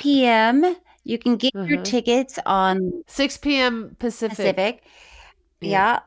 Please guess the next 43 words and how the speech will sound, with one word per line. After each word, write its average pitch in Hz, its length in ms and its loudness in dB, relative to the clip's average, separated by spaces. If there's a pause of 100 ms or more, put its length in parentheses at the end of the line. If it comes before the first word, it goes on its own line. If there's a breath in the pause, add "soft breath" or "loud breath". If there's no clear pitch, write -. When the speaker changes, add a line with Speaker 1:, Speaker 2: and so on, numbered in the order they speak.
Speaker 1:
Yeah, 196 60 -2
loopedlive 196 960 0
dot 190 240 0
com. 147 540 -2 (580)
And 226 420 2
you 233 120 -4
can 196 180 -6
watch 202 340 0
it. 262 540 -2 (140)
We're 190 200 -6
gonna 190 200 0
do 180 260 -2
some 180 220 -6
stuff. 233 760 -4
Speaker 2:
Well, 254 280 0
we're 202 120 -6
gonna 220 160 -4
slap 214 360 -2
each 254 160 -6
other 208 180 -2
in 196 60 -6
the 185 80 -8
face. 190 420 -2
Speaker 1:
For 247 120 2
Speaker 2:
We're 196 120 -8
gonna 196 180 -2
Speaker 1:
sure. 208 320 4
Speaker 2:
tickle 180 280 -4
each 190 240 -6
other. 202 360 -2
Speaker 1:
Ah, 220 300 -2 (260)
Speaker 2:
We're - 80 -8
gonna 196 140 -2
Speaker 1:
does 240 80 -2
Speaker 2:
be 196 100 2
Speaker 1:
that 190 60 2
Speaker 2:
on 208 120 0
Speaker 1:
make 196 80 -8
it 269 100 0
Speaker 2:
drugs. 208 440 0
Speaker 1:
Well, 240 180 2
<laughs> - 20 0
we - 120 -2